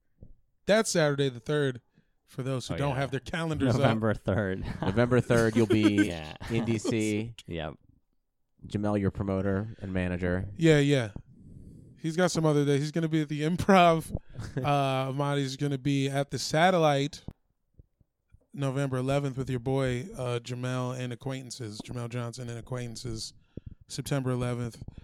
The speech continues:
Speaker 1: Uh, I'm at
Speaker 3: September
Speaker 1: Li-
Speaker 3: eleventh?
Speaker 1: Yeah, uh, n-,
Speaker 2: November eleventh.
Speaker 1: November eleventh. I always forget.
Speaker 2: Yeah.
Speaker 1: Noviembre.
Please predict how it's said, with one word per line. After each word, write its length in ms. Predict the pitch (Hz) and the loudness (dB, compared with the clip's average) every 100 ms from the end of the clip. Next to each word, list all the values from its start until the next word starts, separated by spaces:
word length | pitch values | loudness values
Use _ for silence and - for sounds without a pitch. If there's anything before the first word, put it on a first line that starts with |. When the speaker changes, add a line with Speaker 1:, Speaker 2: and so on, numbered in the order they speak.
| - _ | -20 _
Speaker 1:
Uh, 280 | 127 123 123 | -8 -6 -6
I'm 40 | 120 | -4
at 60 | |
Speaker 3:
September 320 | 123 123 113 | 0 4 6
Speaker 1:
Li- 40 | 131 | 6
Speaker 3:
eleventh? 360 | 151 180 214 254 | 4 0 -6 -8
Speaker 1:
Yeah, 200 | 151 143 | -6 -6
uh, 240 | 214 131 131 | -2 0 -2
n-, 40 | - - | -6 -8
Speaker 2:
November 400 | 82 87 82 80 | -6 -4 -4 -6
eleventh. 220 | 80 139 | -2 0
Speaker 1:
November 340 | 135 139 139 139 | 0 0 0 0
eleventh. 460 | 135 139 131 127 - | 0 0 -2 -4 -6
I 200 | 131 131 | -4 -2
always 400 | 127 127 127 127 | -2 -2 -2 -4
forget. 420 | - 127 135 131 95 | -6 -6 -4 -4 -6
Speaker 2:
Yeah. 200 | 80 143 - - 104 - 139 | -12 -12 -12 -10 -12 -10 2
Speaker 1:
Noviembre. 840 | 131 107 156 170 160 156 156 151 | 4 6 6 6 8 8 6 4